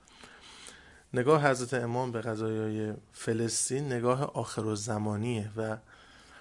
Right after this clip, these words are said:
در کلماتشون این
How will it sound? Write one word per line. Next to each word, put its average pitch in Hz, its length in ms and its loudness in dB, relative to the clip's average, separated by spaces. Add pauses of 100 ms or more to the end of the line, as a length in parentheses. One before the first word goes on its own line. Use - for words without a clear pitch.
(380)
در 110 160 -2
کلماتشون 123 960 -2 (760)
این 123 480 -2